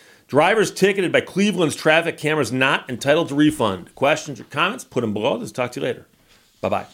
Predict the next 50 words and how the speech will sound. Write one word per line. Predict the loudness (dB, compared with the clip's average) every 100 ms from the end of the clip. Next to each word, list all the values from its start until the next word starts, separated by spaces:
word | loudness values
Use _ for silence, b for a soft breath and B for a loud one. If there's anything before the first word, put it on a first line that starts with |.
| B B B B B
And | -2 2
by | 2
the | 2
way, | 0
I'm |
gonna | 2
put | 2
a |
little | 4 2 2
audio | 4 4 4 2
thing | 0 -2
here | 0
at | -2
the | -2 -4
end | -4 -4
for | -8
the |
people | -6 -6 -4 -6
who | -4
listen | 0 0 0
to | -2
my | -2
podcasts, | 0 0 0 0 0 -2 -8 -2
wherever | 0 0
you | 0
might | -2
listen | -2 -4 -6
to | -4
podcasts, | -2 0 0 0 -2
as | -8
opposed | -2 2 2 0
to |
watching | -4 -4 -2
me | 0
on | 2
YouTube. | 0 0 -4 -6 B B B B
Uh, | 2 4 4 0
I | 0
mentioned | 2 2 2 0 2
last | 2 2 0 -4
year | 0 2 4 2
I | -4 _ _ _ _ _ _ _ -20 -18
was | -10
gonna | -2
put | 0 0
up |
a | 2
Patreon | 2 2 2 -2
account | -2 -2 -2 -2
because | -6 0 0 2